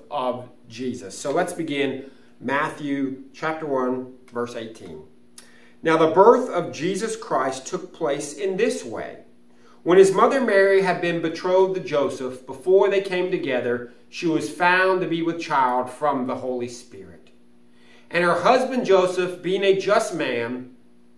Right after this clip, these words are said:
and unwilling to put her to shame, resolved to divorce her quietly. But as he considered these things, behold, an angel of the Lord appeared to him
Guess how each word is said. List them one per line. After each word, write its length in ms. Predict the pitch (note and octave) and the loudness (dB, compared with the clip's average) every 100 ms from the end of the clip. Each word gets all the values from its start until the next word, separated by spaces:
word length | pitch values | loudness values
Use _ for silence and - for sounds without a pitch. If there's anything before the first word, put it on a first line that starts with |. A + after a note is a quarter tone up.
| _ - - | _ -20 -10
and 240 | F3 F3 F#3 | -6 -4 0
unwilling 520 | A#3+ A3 G#3+ F#3+ F3+ | 0 0 0 2 0
to 100 | F3 | -6
put 200 | - F#3+ | -12 -6
her 160 | G3 - | -4 -4
to 120 | - | -8
shame, 560 | F#3 F3+ A#2 A2+ A#2+ - - - - | -6 -4 -4 -6 -10 -14 -20 -20 -6
resolved 560 | D#3+ D#3 F3 G3+ G#3 G3 | -4 2 6 6 6 2
to 60 | |
divorce 500 | E3 D3 D#3+ F3+ - | -2 -2 -2 -2 -2
her 180 | F3 E3+ | -4 -6
quietly. 600 | - D#3 C3+ G#2 - - - - - - - - - - - - E3+ | -4 -2 -2 -2 -10 -18 -20 -20 -20 -20 -20 -20 -20 -20 -20 -10 2
But 100 | G3 | 6
as 240 | A3+ A#3 | 6 4
he 100 | A#3 | -2
considered 600 | A#3 A3 - D#4+ C#4+ F3 | -2 -2 -2 -2 -2 -4
these 300 | D#3+ D#3 - | -4 -4 -6
things, 380 | D3+ C#3 D3+ D3+ | -4 0 0 -2
behold, 600 | D#3+ D#3+ A3+ G#3+ E3+ C#3+ | -4 -2 0 2 2 0
an 220 | D3 - | -4 -4
angel 480 | G#3 A#3+ A#3+ A3+ A3+ | -2 0 0 2 0
of 60 | G#3+ | 0
the 60 | |
Lord 280 | G#3 G3 F#3+ | -2 0 0
appeared 400 | - G#3 G3+ - | -2 -4 -2 -2
to 60 | - | -8
him 380 | A2 G2 F2 | -12 -14 -16